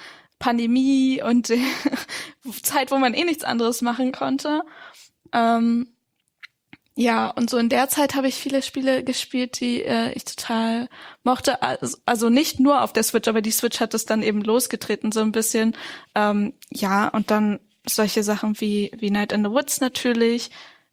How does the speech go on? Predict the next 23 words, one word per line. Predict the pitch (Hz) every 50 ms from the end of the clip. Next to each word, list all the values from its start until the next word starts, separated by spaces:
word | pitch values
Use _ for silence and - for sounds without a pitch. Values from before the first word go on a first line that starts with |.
| _ _ -
ähm, | - 208 208 208 208 208 208 208 202 202 202 - _ _ _ _ _ _ _ - _ _ _ _ - - -
habe | 214 220 220
ich | 202 - -
dann | - 214 208 214 - -
mit | - 220 220 214 -
sehr | - - 160 160
viel | - - - - 214 208 208 208 208 208 254 269 - _ _ _ _ _ -
Liebe | 247 220 226 220 233 226
durchgespielt. | 240 226 220 - - 220 - - - - 226 220 220 220 - - - - - - -
Später | - - - 214 214 - 208
kam, | 202 - - - 214 202 208 208 208 208 208 208 - -
ähm, | - - 214 214 208 208 202 202 202 202 208 220 _ _ _ _ _ _ _ _ _ _ -
Disco | - 226 - - 226 208
Elysium | 208 226 254 294 294 269 277 269 269 269 269
dazu, | 269 262 262 - - - - 262 254 254 254 269 285 - -
ist, | 277 - - - - - 302 - - -
glaub | - 240 226
ich, | 233 - -
ein | 262
großer | - - 233 - 269 -
Einfluss | - 240 226 226 - - 226 220 - - - - -
gewesen. | - 233 226 240 240 233 233 233 226 240 240 233 254 - _ _ _ _ _ _ - - - - _ _ _ _ _ _ _ _ _ _ -
Ähm, | 220 214 220 220 220 214 214 208 214 208 214 220 -